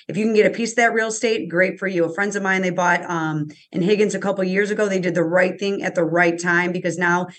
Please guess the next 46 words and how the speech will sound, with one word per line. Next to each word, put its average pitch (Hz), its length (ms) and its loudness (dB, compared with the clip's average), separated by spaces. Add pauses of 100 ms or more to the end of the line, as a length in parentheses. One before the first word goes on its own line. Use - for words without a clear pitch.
you 185 80 -6
can't 220 160 0
even 170 160 0
touch 190 260 -2
a 185 60 0
property 165 480 2
on 160 140 0
Higgins 156 300 0
Lake. - 200 -6
I 208 60 2
don't 233 60 4
even 226 120 0
think 202 120 -2
there's 190 100 0
anything 180 440 2 (300)
that's, - 220 4
um, 165 420 2
that's 202 260 0
listed 220 460 4
for 196 100 0
under 180 200 4
a 175 40 4
million 165 280 4
dollars, 160 360 0
right? 180 200 0
So 190 140 -2
the 180 200 -4
inventory 240 760 4 (240)
in 220 200 0
Michigan, 220 720 0
um, 175 300 0
as 180 140 -8
far 202 200 2
as 190 100 -2
in 185 120 -2
the, 170 220 -2 (360)
you 208 100 -2
know, 196 80 0
the 190 100 -4
Tri-County 226 560 0
areas 233 500 2
is 202 200 -4
sparse. 233 480 2
It's - 180 -6 (600)
way 233 280 4
worse 202 460 2